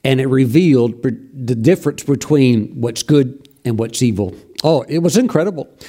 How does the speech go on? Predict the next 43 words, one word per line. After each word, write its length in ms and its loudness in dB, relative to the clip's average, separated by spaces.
So 160 2
wisdom 420 2
is 240 0
the 100 4
ability 540 2
to 360 4
discern 600 2
difference 560 0
between 580 -2
good 140 2
and 120 0
evil, 440 0
between 380 2
what 260 0
God 280 -2
calls 320 0
right 400 -2
and 100 -2
what 160 2
he 100 6
calls 360 0
wrong. 340 2
And 80 -8
if 120 -6
God 280 0
calls 260 2
it 100 -8
wrong, 420 0
you 140 4
can 140 2
never 220 4
change 360 2
it 100 -2
and 80 -4
make 160 0
it 100 -6
right. 400 -4
"Well, 160 4
we're 120 4
gonna 180 2
change 280 0
some 160 0
laws." 280 0